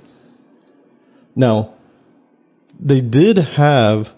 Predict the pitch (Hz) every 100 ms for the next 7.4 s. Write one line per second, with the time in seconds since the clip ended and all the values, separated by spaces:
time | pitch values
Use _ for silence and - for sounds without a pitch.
0 | _ _ - - 123 113 110 - - -
1 | - - 143 120 139 123 110 98 - 131
2 | 113 - 135 135 107 95 - 117 117 113
3 | 110 - 120 107 98 98 113 107 92 101
4 | - 113 110 151 160 - 98 - 110 107
5 | - 143 110 156 214 165 139 110 135 226
6 | 180 147 123 123 104 101 - 110 95 85
7 | - - -